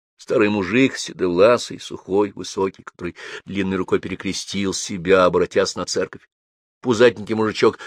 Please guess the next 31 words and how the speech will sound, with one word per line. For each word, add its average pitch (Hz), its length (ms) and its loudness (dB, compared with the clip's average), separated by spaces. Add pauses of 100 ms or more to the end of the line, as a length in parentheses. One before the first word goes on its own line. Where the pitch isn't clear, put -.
с 95 140 -10
бородкой, 117 560 6
который, 101 300 -2
тоже 95 260 0
перекрестясь, 95 680 -2
надел 92 300 -2
на 95 200 0
голову 92 240 2
картуз. 92 500 -6 (180)
И 196 100 -6
ещё 160 920 -4 (540)
молодой, 120 680 4
худой 160 560 -2
парень, 85 460 2
даже 180 260 -2
юноша. 98 460 -4 (480)
Он, 156 180 0
как 147 240 2
и 143 60 0
все, 135 280 -2
выйдя 123 240 0
на 117 120 0
паперть, 117 380 0 (280)
трижды 98 320 -2
перекрестился 110 920 -4 (180)
на 113 140 0
наддверную 110 840 0
икону 104 420 -2 (420)
и 85 80 -12
низко 95 300 -8
поклонился. 82 600 -12